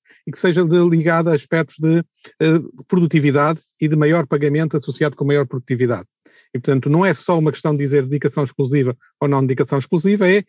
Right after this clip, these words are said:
com a dedicação exclusiva, que mais é que vai com isso? Não pode ser apenas dizer passa mais tempo e tem proporcionalmente mais dinheiro. Eu acho que se deveria ter também uma reorganização da própria forma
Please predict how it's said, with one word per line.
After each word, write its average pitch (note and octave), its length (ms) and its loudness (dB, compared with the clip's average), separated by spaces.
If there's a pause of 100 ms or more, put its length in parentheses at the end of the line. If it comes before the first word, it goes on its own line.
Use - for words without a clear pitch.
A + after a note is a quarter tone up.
(240)
com A#3 120 0
a G3 80 4
dedicação D#3+ 320 0
exclusiva, E3+ 440 0
que - 120 -2
mais F3+ 220 2
é E3+ 80 0
que - 60 -8
vai C#3+ 100 0
com B2+ 140 -4
isso? - 180 -12 (220)
Não F3 120 2
pode F#3+ 200 -2
ser F#3 120 0
apenas E3+ 300 0
dizer D#3+ 300 -2
passa E3 280 -2
mais D#3 260 0
tempo F3 260 -2
e D#3 40 -4
tem D#3+ 120 0
proporcionalmente C#3+ 640 -2
mais B2+ 160 0
dinheiro. D3 240 0 (320)
Eu - 40 0
acho D3+ 100 -2
que - 40 -20
se - 60 -20
deveria E3 220 2
ter E3 160 -2
também D#3 220 0
uma D#3+ 100 2
reorganização D#3 520 -2
da D3 80 0
própria C#3+ 300 -2
forma D3 320 -4